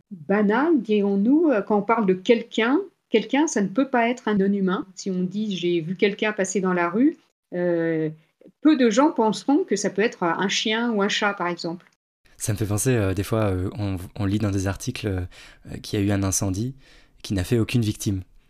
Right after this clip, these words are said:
Speaker 2: quand, euh, par exemple, des milliers d'animaux sont morts, euh, dans le, dans, dans la, dans l'incendie.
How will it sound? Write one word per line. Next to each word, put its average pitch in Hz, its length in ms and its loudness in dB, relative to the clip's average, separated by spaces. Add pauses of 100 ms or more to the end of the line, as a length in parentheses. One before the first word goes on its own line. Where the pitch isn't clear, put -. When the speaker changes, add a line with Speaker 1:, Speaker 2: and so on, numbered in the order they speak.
(360)
Speaker 2:
quand, 110 220 2
euh, 92 200 2
par 92 160 -4
exemple, 98 240 0
des 92 60 -2
milliers 95 320 2
d'animaux 104 440 2
sont 104 200 0
morts, 120 400 0 (380)
euh, 92 220 -2
dans 104 220 -2
le, 98 480 -2
dans, 101 200 -6
dans 101 120 -2
la, 98 140 0
dans 98 440 -4
l'incendie. 98 540 -2